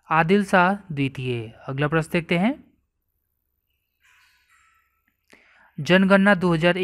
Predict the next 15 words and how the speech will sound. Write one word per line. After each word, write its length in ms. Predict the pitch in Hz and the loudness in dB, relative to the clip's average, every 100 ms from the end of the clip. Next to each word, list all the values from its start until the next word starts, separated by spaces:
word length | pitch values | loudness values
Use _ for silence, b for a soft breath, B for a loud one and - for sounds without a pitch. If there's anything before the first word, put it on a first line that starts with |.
| 147 | -2
ग्यारह 300 | 143 147 165 | 2 2 2
के 160 | 165 | -2
अंतिम 340 | 156 139 165 151 | -4 -2 -2 0
आंकड़ों 240 | 143 143 | -2 -2
के 100 | 139 | -4
अनुसार 440 | 143 135 139 165 247 b b b b | -4 -2 0 -2 -4 b b b b
जनसंख्या 560 | 135 180 190 208 190 220 | -2 0 2 0 2 0
के 160 | 226 | 2
दृष्टिकोण 600 | 190 190 180 190 185 190 | 2 0 0 -2 2 2
से 180 | 190 202 | 2 -2
सबसे 400 | 196 - 156 - 175 | -2 -2 -2 -2 0
बड़ा 260 | 147 160 | 2 2
नगर 300 | 165 170 170 170 | 2 0 0 -2
कौन 280 | - 131 127 | -4 -4 -4
है? 340 | 123 123 110 | -6 -8 -10